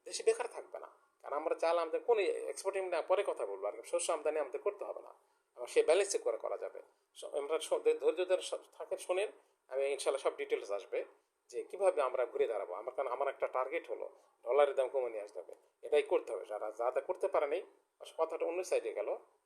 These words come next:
আমি ঋণ খেলাপির কথা বলছি না। আমরা রিজার্ভ যেমন বাড়বে, এক্সপোর্ট ইম্পোর্ট বাড়বে, দেশে বেকারত্ব কমে আসবে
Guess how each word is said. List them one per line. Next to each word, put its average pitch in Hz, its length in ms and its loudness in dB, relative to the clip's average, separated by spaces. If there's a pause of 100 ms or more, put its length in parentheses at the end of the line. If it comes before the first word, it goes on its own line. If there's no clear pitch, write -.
আমি 123 340 -8 (500)
ঋণ 175 140 2
খেলাপির 165 300 -2
কথা 127 180 -2
বলছি 101 280 -8
না। - 160 -14
আমরা 147 400 -6 (160)
রিজার্ভ 180 280 4
যেমন 170 260 0
বাড়বে, 160 360 0 (220)
এক্সপোর্ট - 320 -6
ইম্পোর্ট 147 240 -2
বাড়বে, 127 320 -2 (260)
দেশে 147 180 0
বেকারত্ব 127 400 -2
কমে 110 240 -4
আসবে - 300 -8